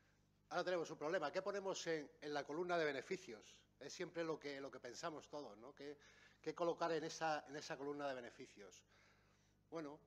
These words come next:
podemos poner ese ahorro por no costes de una menor accidentalidad, un menor asentismo,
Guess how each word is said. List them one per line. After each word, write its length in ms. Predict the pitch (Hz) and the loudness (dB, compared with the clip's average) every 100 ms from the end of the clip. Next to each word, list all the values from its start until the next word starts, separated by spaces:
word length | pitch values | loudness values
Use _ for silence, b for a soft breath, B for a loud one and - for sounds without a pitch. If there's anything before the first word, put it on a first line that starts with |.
| - | -8
podemos 260 | 127 151 | -6 -6
poner 260 | - 156 160 | -4 0 2
ese 220 | 156 - | 2 2
ahorro 340 | 151 170 165 143 | 2 4 2 0
por 140 | 139 | -2
no 160 | 147 151 | -4 -2
costes 520 | 165 - 170 160 120 | -4 -2 -2 -2 -4
de 340 | 131 131 120 - B _ _ - | -8 -8 -12 -16 B _ _ -8
una 200 | 160 170 | -4 0
menor 240 | 160 156 | 0 2
accidentalidad, 1040 | 151 151 147 135 117 123 123 160 147 151 - - _ _ - | 0 -2 -6 -6 -6 -6 -2 0 0 -4 -10 -20 _ _ -14
un 120 | 143 | -10
menor 260 | 143 139 139 | -6 -4 -4
asentismo, 760 | 123 123 107 170 - 139 135 | -6 -10 -8 -8 -8 -12 -14